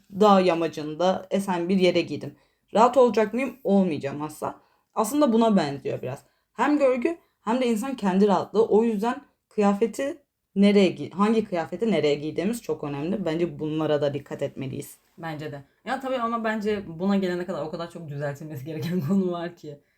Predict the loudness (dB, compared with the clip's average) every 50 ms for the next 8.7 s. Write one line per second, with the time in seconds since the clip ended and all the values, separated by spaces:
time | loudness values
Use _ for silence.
0 | _ _ _ -14 -10 -8 -6 -4 -2 -2 -2 -4 -6 -8 -8 -8 -8 -8 -8 -8
1 | -10 -12 -14 -12 -12 -12 -14 -14 -14 -16 -14 -12 -12 -10 -10 -10 -8 -8 -8 -10
2 | -10 -8 -8 -8 -8 -8 -12 -12 -12 -12 -14 -14 -14 -12 -12 -10 -12 -12 -14 -18
3 | -16 -16 -18 -18 -18 _ _ _ -10 -10 -10 -8 -8 -10 -8 -6 -4 -4 -4 -4
4 | -4 -6 -6 -6 -8 -8 -8 -10 -10 -10 -10 -12 -16 -16 -12 -10 -8 -8 -8 -8
5 | -8 -8 -8 -10 -10 -12 -14 _ _ _ _ _ _ _ _ _ -8 -8 -4 -4
6 | -4 -2 -2 -4 -2 0 2 2 2 0 0 0 0 0 0 0 0 0 0 2
7 | 2 2 2 0 2 0 0 -2 -4 -4 -4 -2 -4 -4 -4 -6 -10 -10 -10 -10
8 | -6 -4 -2 -2 -2 -4 -6 -6 -8 -10 -10 -12 _